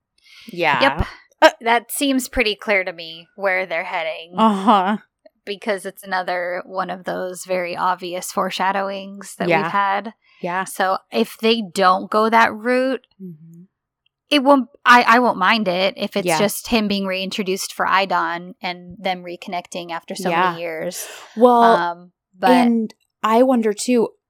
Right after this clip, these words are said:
Speaker 1: and the only other way it would also work is if he didn't know Serkan was his son until recently. Because then it's like, well, then you just abandoned your own son and never bothered to check up on him over the years. Like,
Speaker 2: Yeah. I,
Speaker 1: Because
Speaker 2: yeah,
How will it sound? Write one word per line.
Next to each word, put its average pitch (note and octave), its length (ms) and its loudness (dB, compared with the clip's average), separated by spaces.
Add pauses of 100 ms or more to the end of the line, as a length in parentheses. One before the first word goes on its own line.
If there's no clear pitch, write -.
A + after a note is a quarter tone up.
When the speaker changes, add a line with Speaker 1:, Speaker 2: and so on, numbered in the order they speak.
(220)
Speaker 1:
and A3+ 120 6
the A3 100 6
only A#3 180 4
other G#3+ 140 4
way G3+ 100 6
it F#3 80 2
would G3 80 2
also F#3+ 260 2
work A#3+ 280 0 (100)
is G#3+ 140 2
if G3 120 2
he A3 180 -4
didn't G#3 360 0
know F#3+ 160 2
Serkan F#3 440 -2
was E3 200 -8
his E3 200 -8
son F3 280 0
until F3+ 340 -4
recently. C#3+ 640 -8
Because G3+ 200 0
then G#3+ 100 2
it's G#3 100 0
like, G#3 160 2
well, G#3 140 4
then A3 160 4
you A3+ 100 4
just G#3+ 160 2
abandoned F3+ 460 4
your F#3 100 0
own E3+ 160 -2
son E3+ 460 0
and E3 400 -4
never F3+ 260 2
bothered D#3+ 380 4
to E3+ 60 -4
check - 260 -8
up E3 160 -2
on D3+ 160 -4
him D#3 220 -8
over D#3 180 -6
the - 100 -12
years. A2+ 460 -6
Like, D#3+ 380 0 (200)
Speaker 2:
Yeah. F3+ 1040 2 (380)
I, B3 220 4
Speaker 1:
Because B3 340 4
Speaker 2:
yeah, F3+ 340 -2